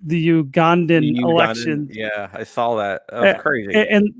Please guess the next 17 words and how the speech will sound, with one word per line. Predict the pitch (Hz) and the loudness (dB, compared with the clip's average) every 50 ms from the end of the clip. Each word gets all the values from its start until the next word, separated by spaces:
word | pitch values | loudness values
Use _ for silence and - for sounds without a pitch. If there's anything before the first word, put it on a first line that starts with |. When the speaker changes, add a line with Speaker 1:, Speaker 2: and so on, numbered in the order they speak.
| 208 160 156 - | -10 -12 -12 -12
Speaker 1:
the | - 208 190 180 226 214 | -16 -12 0 4 4 6
hypocrisy | 139 175 240 - - - 240 240 247 269 - - 262 220 - - - 208 185 160 151 151 147 | 6 6 4 4 4 2 4 4 4 4 2 2 2 2 2 0 -2 -2 0 0 -2 -2 -2
about, | 170 175 165 175 170 170 165 160 | 0 2 4 6 6 6 4 4
they're | 196 196 | 0 0
like, | 190 185 185 185 | 2 0 0 0
"Oh, | 202 226 277 294 285 254 | 0 0 2 4 4 4
we | 240 247 247 | 2 0 0
don't | 254 254 247 | -2 -2 0
wanna | 240 240 247 247 233 220 | 0 0 0 0 0 -2
censor | - - 220 233 240 196 - 233 226 220 | -2 -2 -2 -2 -2 -2 0 0 2 2
and | 214 214 | 2 2
influence | 233 233 208 - 226 220 214 208 208 202 175 - | 0 -2 0 2 4 4 4 4 2 2 2 2
elections." | 214 196 196 208 196 - - 202 202 185 175 | 2 4 4 2 0 -2 -2 -2 -2 0 0
And | 180 175 | 2 2
I'm | 170 | 2
like, | 165 160 151 139 | 2 2 0 -2
"What?" | 143 135 135 151 196 269 370 427 277 | -2 -2 0 2 2 2 0 0 -4